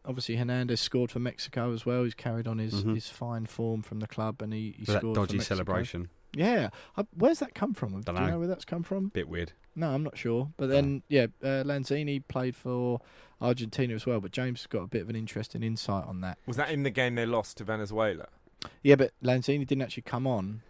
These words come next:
Speaker 1: But
Speaker 2: So this is, this is quite a co-, a cool thing, actually. I quite like this, and, um,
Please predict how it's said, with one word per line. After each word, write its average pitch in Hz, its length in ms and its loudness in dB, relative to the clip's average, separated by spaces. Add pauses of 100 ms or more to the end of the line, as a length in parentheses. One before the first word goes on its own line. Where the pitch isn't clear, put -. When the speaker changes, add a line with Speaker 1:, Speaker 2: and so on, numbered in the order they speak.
(100)
Speaker 1:
But 107 160 -6
Speaker 2:
So 120 180 4
this 139 300 0
is, 135 140 -2
this - 220 0
is 123 100 -2
quite 95 220 2
a - 40 -6
co-, - 180 -2
a - 120 -8
cool 95 240 -2
thing, 82 240 -8
actually. 82 240 -6
I 87 60 -2
quite 82 240 -6
like 80 180 -4
this, - 240 -6
and, 85 320 -4 (440)
um, 90 580 -4